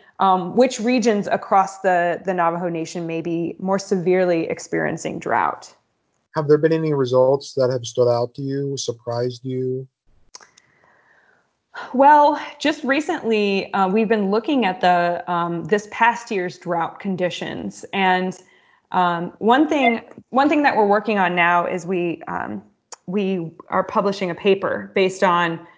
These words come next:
Speaker 1: um, the, the tool and providing some case study examples of the tool. And, um, one thing we did notice was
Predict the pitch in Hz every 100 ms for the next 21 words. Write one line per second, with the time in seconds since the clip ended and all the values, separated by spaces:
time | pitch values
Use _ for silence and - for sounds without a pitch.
0 | _ - 180 175 175 170 175 160 160 -
1 | 196 202 233 208 196 190 190 180 185 180
2 | 180 175 180 185 - 175 165 - 185 190
3 | 180 165 160 170 170 180 170 165 160 -
4 | 185 160 - 196 202 208 - - _ -
5 | _ _ _ - 220 208 202 190 294 403
6 | 359 254 190 240 240 202 196 170 - 190
7 | 175 170 -